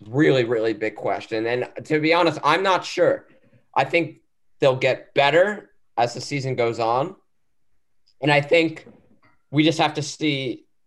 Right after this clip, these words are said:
maybe some more tinkering. I think that could help. Uh, but again, I,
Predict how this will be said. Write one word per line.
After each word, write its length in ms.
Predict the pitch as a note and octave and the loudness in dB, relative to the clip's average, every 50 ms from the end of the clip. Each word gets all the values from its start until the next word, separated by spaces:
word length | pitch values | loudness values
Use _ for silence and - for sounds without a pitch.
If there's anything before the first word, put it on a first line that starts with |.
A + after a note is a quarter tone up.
| _ _ _ - | _ _ _ -4
maybe 240 | - B2+ C#3 C#3+ C#3+ | 0 2 2 2 2
some 180 | C#3+ - D3 C3+ | -2 -2 -2 0
more 220 | C3 B2+ B2 B2 | 2 2 2 2
tinkering. 560 | A#2 - - C3+ B2+ C3 A2 F2+ C#2+ G#1 - - _ _ - | 0 -2 -4 -4 -2 -2 -4 -4 -4 -6 -10 -16 _ _ -16
I 60 | A2+ | -8
think 220 | - A#2+ A2 - - | -8 -8 -6 -2 0
that 200 | A#2 A#2+ - - | 0 0 -2 -4
could 260 | - C#3 B2 A2+ G#2 | -4 -4 -4 -2 -4
help. 400 | A2+ A#2 A#2+ C3+ D#3+ - - - - _ _ _ _ _ _ _ _ _ _ _ _ - - | -4 -2 2 2 2 0 -2 -8 -20 _ _ _ _ _ _ _ _ _ _ _ _ -12 -8
Uh, 400 | G2+ G2+ G#2 G#2 G#2 G#2+ G2+ G2+ | -6 -4 -2 -2 -4 -4 -6 -6
but 180 | G2 G#2 A2+ A2 | -4 -4 -4 -2
again, 220 | A#2+ B2+ C#3 C3 G#2+ A#2+ | 0 -2 -2 -2 0 0
I, 140 | C3+ C#3+ | 0 0